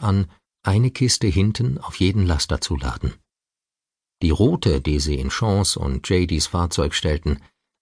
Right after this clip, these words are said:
war mit schwarzen chinesischen Symbolen versehen. Hauptmann Allen versammelte die Abteilung um sich.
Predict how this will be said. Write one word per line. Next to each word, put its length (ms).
war 220
mit 200
schwarzen 540
chinesischen 720
Symbolen 540
versehen. 560
Hauptmann 380
Allen 380
versammelte 540
die 120
Abteilung 440
um 160
sich. 280